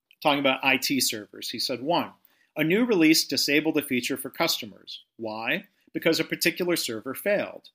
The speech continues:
Two, why did the server fail? Because an obscure subsystem was used in the wrong way.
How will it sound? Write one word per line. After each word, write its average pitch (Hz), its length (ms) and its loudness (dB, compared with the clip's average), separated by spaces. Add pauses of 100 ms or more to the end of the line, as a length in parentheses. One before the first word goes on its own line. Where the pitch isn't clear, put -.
(460)
Two, 214 320 -2 (180)
why 139 200 4
did 170 140 -4
the 175 80 -2
server 202 360 0
fail? 90 400 -12 (320)
Because 151 260 0
an 143 120 -4
obscure 190 420 0
subsystem 151 640 -2
was 139 180 -6
used 120 320 -4
in 123 80 -6
the 123 80 -6
wrong 101 300 -14
way. 160 240 -4